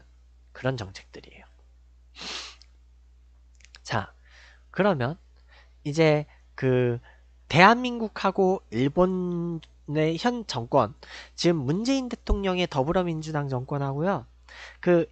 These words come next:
일본 자민당 정권 중에서요, 서로 이제 기싸움에서 지면요, 기싸움에서 지면 지지율 떨어져요. 지금 그런 세상이에요. 음.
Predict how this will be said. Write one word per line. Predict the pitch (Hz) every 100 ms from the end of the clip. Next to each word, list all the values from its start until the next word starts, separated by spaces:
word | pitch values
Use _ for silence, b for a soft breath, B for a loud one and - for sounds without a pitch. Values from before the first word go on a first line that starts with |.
| -
일본 | 160 202 220 202
자민당 | - 170 202 214 196
정권 | 180 170 165
중에서요, | 156 151 143 160 180 139 B B B B B B _ -
서로 | - 330 349 330
이제 | 233 202
기싸움에서 | 202 - - 226 214 196 202
지면요, | - - 123 143 151 196 123 - - - - - _ _ - _ - _ _ _
기싸움에서 | - 165 - 247 233 220
지면 | 208 156 160 170 160 _ _ -
지지율 | - 151 202 202 196 185 -
떨어져요. | 233 240 220 151 139 127 - _ _ _ _ _ _ b b b b b -
지금 | - 135 151 143 B B B -
그런 | - 139 175
세상이에요. | 170 156 135 110 104 101 107 98 _ _ _ _ - - _ 120
음. | 123 104